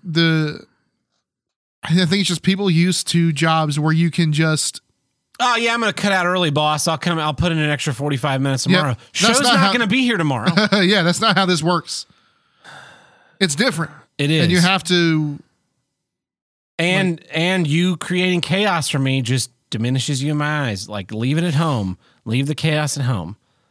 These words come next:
Speaker 2: It's much easier for me to go, like, "Oh, person couldn't make it on Thursday 'cause they had some other commitment," versus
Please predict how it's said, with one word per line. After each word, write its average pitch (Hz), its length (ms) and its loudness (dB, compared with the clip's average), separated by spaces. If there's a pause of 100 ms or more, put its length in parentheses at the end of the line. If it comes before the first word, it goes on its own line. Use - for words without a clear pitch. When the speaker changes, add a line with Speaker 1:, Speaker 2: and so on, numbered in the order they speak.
(640)
Speaker 2:
It's 143 160 -2
much 185 220 0
easier 190 300 2
for 165 120 -2
me 156 180 0
to 143 40 0
go, 139 320 0
like, 117 320 -2
"Oh, 120 380 -4
person 131 320 -2
couldn't 123 240 -2
make 123 180 -2
it 127 80 -4
on 113 160 -2
Thursday 123 480 -4
'cause 107 180 -6
they 113 120 -4
had 110 200 -4
some 117 220 -4
other 113 200 -6
commitment," 104 480 -8
versus 117 580 -6